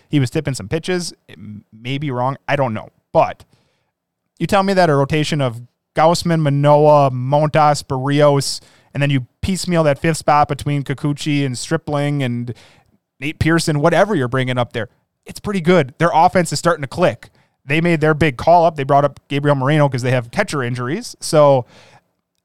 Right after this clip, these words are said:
I think Toronto is, is in the market for a starting pitcher. Maybe it's not Frankie Montas. Maybe they go, like I said, "You just need someone to eat innings capably." They don't need a huge name if their offense is clicking. Could they just make a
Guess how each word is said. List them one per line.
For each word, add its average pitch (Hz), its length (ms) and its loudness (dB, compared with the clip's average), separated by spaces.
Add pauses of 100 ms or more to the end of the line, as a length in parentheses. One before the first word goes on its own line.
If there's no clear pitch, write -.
(280)
I 147 80 -2
think 190 420 -2
Toronto 151 720 4
is, 123 560 -2 (440)
is 165 260 -2
in 214 160 2
the 208 80 4
market 185 320 2
for 180 100 0
a 160 40 2
starting 160 200 2
pitcher. 170 280 -2
Maybe 247 280 0
it's 220 120 -4
not 151 180 0
Frankie 117 220 -6
Montas. 110 280 -4
Maybe 190 240 0
they 190 140 2
go, 175 280 4 (680)
like 139 180 -4 (240)
I - 40 -8
said, 123 180 -4
"You 160 60 -4
just 262 140 -8
need 226 120 -2
someone 180 220 0
to 135 120 -2
eat 165 180 -4
innings 151 260 -4
capably." 185 480 -2
They 175 120 -2
don't 151 240 -2
need 156 220 -2
a 117 60 -2
huge 175 340 -8
name 196 200 -4
if 190 100 -6
their 190 100 -2
offense 190 240 0
is 180 40 -12
clicking. 190 220 -4
Could 170 160 0
they 165 120 2
just 175 180 -2
make 170 200 0
a 139 220 0